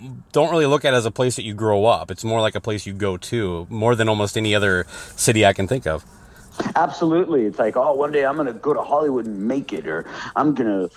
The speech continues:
Speaker 2: one day go to Hollywood." Well, I live there, you know,
Speaker 1: <laughs>
Speaker 2: and
Speaker 1: Go to
Speaker 2: the, the,
Speaker 1: Hollywood
Speaker 2: the
Speaker 1: and
Speaker 2: sad, the sad thing is,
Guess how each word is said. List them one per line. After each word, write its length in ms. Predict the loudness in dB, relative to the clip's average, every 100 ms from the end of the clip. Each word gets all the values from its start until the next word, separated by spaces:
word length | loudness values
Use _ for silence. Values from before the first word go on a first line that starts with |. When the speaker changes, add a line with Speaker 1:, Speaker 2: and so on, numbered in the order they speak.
| -4
Speaker 2:
one 200 | -2 0
day 160 | 0 0
go 120 | 0
to 60 |
Hollywood." 300 | 0 0 0 0
Well, 20 |
I 100 | 0
live 540 | 0 2 2 0 -2
there, 280 | -4 -2 -4
you 120 | -6
know, 200 | -2 -2 0
Speaker 1:
<laughs> 60 |
Speaker 2:
and 340 | 0 0 0 0
Speaker 1:
Go 100 | -2
to 0 |
Speaker 2:
the, 140 | 0 2
the, 80 | 2
Speaker 1:
Hollywood 300 | 2 2 0
Speaker 2:
the 40 |
Speaker 1:
and 60 | -2
Speaker 2:
sad, 420 | 0 2 2 2
the 80 | -2
sad 440 | 0 2 2 2
thing 200 | -2 -2
is, 320 | -2 -2 -4